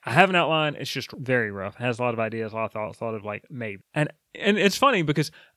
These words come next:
I've gotten pretty far into this sequel, probably, probably about halfway now, eh, maybe a little less.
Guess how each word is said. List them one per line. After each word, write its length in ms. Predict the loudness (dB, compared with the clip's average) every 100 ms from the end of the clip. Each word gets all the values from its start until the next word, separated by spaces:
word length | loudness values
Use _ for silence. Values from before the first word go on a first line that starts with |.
| _
I've 320 | 6 6 6 -6 4
gotten 300 | 4 4 -4
pretty 260 | -2 -2
far 340 | 0 2 2 2
into 800 | 0 -2 -2 0 0 0 -2 -4
this 240 | 0 0
sequel, 520 | 0 -4 -2 -4 -4 _
probably, 380 | 0 0 2 0
probably 560 | -2 -6 -6 _ -2 0
about 160 | -2
halfway 400 | 2 2 2 -6
now, 340 | -6 -10 -12 -12 -12 -8
eh, 120 | -4
maybe 220 | -2 -2 -2
a 40 |
little 180 | -6 -6
less. 200 | -10